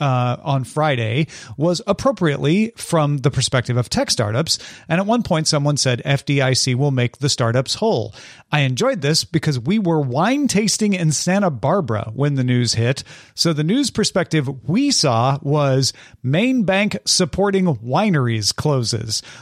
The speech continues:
All of the same info you described, but talking about how will wine tasting occur if the bank is closed.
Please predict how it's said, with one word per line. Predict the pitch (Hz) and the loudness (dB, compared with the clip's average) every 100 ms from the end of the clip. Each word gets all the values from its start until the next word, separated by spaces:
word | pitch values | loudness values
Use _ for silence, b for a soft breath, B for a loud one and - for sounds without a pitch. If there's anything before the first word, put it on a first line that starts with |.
| B | B
All | 151 208 | 0 0
of | 202 | 0
the | 208 | 0
same | 220 220 | 0 0
info | 208 214 214 | 0 0 0
you | 202 214 | 0 0
described, | 214 - 262 165 165 170 | 0 0 0 0 0 -2
but | 170 - | -4 0
talking | 151 151 180 | 0 0 0
about | 160 151 170 | 2 0 0
how | 127 151 226 | -2 0 2
will | 214 214 208 | 0 0 0
wine | 165 160 208 208 190 | 2 2 2 2 2
tasting | 165 175 - 180 190 | 2 0 0 0 0
occur | 165 - 202 135 165 | -2 0 2 2 2
if | 175 170 | 0 -2
the | 196 | 0
bank | 202 233 202 | 0 0 0
is | 147 - | 0 0
closed. | 147 120 107 101 | -2 -2 -2 -4